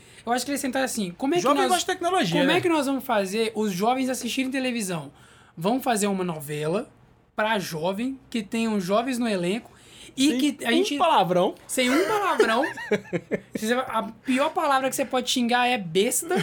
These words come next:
Speaker 2: <laughs> Sim.
Speaker 1: Entendeu? Tipo assim, é igual uma professora me falou assim, "Eu vou falar um palavrão que vocês me desculpem, mas que sacanagem."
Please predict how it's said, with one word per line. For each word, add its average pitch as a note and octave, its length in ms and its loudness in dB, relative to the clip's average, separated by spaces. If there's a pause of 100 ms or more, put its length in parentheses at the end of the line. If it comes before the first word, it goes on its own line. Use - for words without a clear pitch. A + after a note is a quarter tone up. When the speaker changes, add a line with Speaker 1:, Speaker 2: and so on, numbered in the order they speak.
(140)
Speaker 2:
<laughs> - 180 -20
Sim. - 460 -2
Speaker 1:
Entendeu? A3 500 2
Tipo - 220 -8
assim, B3 100 -4 (200)
é G#3 100 0
igual A#3 140 4
uma B3 140 4
professora A#3 360 -2
me A3 80 -2
falou A3 140 -4
assim, F#3 260 -4 (480)
"Eu G3 80 2
vou A3 120 0
falar A#3 200 2
um A3+ 100 0
palavrão G3+ 460 0
que F#3 60 -6
vocês G3 280 -2
me G#3+ 120 2
desculpem, G3+ 380 -4
mas F#3+ 100 -6
que G#3 120 -6
sacanagem." G#3+ 960 0